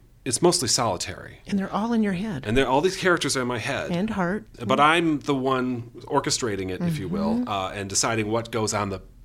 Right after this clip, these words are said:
Speaker 1: the, the word doc.
Speaker 2: Yes.
Speaker 1: But with, with a band, it is a democracy for the most part.
Speaker 2: Mm-hmm.
Speaker 1: You know, if it's a combo of, say, four or five guys or gals, whatever,
Speaker 2: Mm-hmm.
Speaker 1: uh, it is more of a democracy.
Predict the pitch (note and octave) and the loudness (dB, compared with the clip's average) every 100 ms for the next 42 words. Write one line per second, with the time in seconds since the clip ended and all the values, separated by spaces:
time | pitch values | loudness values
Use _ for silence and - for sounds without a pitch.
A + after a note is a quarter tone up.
0 | - A#2 A#2+ F#2+ F#2+ G#2 B2+ G#2 F2 - | -18 -6 -2 -2 -2 6 6 6 0 -4
1 | - - A#3 A3 - - - - - - | -12 -8 -2 0 -2 -6 -10 -20 -20 -20
2 | - A#2 A#2+ B2+ B2 C3 B2 G#2 C3 C#3 | -4 -2 0 0 0 0 0 0 0 2
3 | B2+ A2+ A#2 B2+ C3 A#2+ G#2 - - G#2 | 0 0 0 0 0 2 0 -2 -4 -2
4 | F2+ D2 - D#2 D2 - F2+ D2+ G3 E3+ | -4 -6 -10 -10 -12 -10 -8 -6 -6 -4
5 | G3+ F2+ F2+ F2+ G2+ - G#2 G2 G2 F#2+ | -4 -4 -6 -8 -8 -6 -4 -2 -2 -2
6 | - F#2 G#2+ F#2 - F#2+ F2+ C3 B2+ A2 | -2 -4 -6 -6 -4 -6 -2 -2 0 0
7 | G#2 F2 C#3 B2+ G#2 D3 C3+ A#2 - A3+ | -2 -4 -4 -4 -2 2 2 0 -6 -4
8 | G#3 C4 A2+ G#2 G2 F#2+ - _ - D3 | -2 4 4 4 0 -2 -8 _ -8 4
9 | D3 D#3+ C3 G#2+ F#2 F2 D2+ D2 - - | 6 6 4 0 -2 -6 -8 -10 -12 -12
10 | C2 | -12